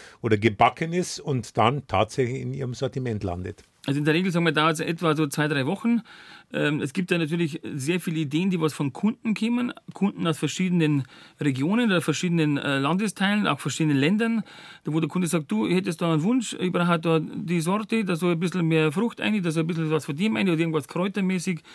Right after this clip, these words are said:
Speaker 2: Dann kommt immer erst sozusagen die Idee, dann wird die Idee, äh, geschaut, wie man die am besten umsetzen kann und zu welcher Schokolade sie am besten passt.
Speaker 1: Mhm.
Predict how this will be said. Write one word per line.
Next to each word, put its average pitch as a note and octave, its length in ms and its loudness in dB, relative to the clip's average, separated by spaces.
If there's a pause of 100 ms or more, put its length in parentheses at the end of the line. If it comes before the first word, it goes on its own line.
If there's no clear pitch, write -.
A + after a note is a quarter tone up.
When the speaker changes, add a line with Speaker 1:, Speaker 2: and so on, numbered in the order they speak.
(500)
Speaker 2:
Dann D#3+ 360 2
kommt F#3 240 0
immer F#3+ 160 4
erst E3 260 0
sozusagen D#3+ 300 2
die C#3+ 180 2
Idee, F#3 420 0
dann F3+ 200 0
wird E3+ 180 -2
die D#3 100 -2
Idee, E3+ 420 0 (380)
äh, D#3+ 320 4 (140)
geschaut, E3+ 320 2
wie F3 80 2
man E3 140 2
die D#3+ 80 2
am D3 80 0
besten D3 240 -2
umsetzen G#3+ 480 -2
kann C#4 320 -2 (360)
und E3 240 0
zu D#3 140 -2
welcher F3 260 0
Schokolade D3 480 -2
sie E3+ 120 -2
am E3 100 0
besten E3+ 300 -2
passt. - 480 -8
Speaker 1:
Mhm. F#2+ 260 -6